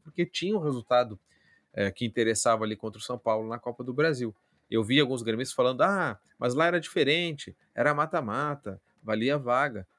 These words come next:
Tudo bem, mas pro Bra-, é, é que eles têm que se colocar no lugar do Brasil também pra entender. Pra nós não é um mata-mata, mas cada jogo é uma decisão.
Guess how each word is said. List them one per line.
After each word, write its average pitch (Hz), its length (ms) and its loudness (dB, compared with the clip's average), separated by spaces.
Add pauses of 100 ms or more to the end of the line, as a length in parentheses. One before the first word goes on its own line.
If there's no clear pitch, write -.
(120)
Tudo 151 160 -6
bem, 160 200 4
mas 147 160 0
pro - 160 -8
Bra-, 135 240 0
é, 123 280 -2
é 127 60 -6
que - 100 -2
eles 139 160 2
têm 160 120 -2
que 147 40 -6
se - 80 -12
colocar 156 360 4
no 175 60 0
lugar 127 180 2
do 123 80 -2
Brasil 110 300 2
também 110 260 -4
pra 98 140 -6
entender. 95 380 -10 (340)
Pra 113 160 6
nós 131 220 4
não 131 140 0
é 135 40 2
um 156 60 -2
mata-mata, 127 640 -4
mas 110 180 -6
cada 151 300 2
jogo 143 220 -2
é - 20 -2
uma 160 140 -2
decisão. 156 480 -6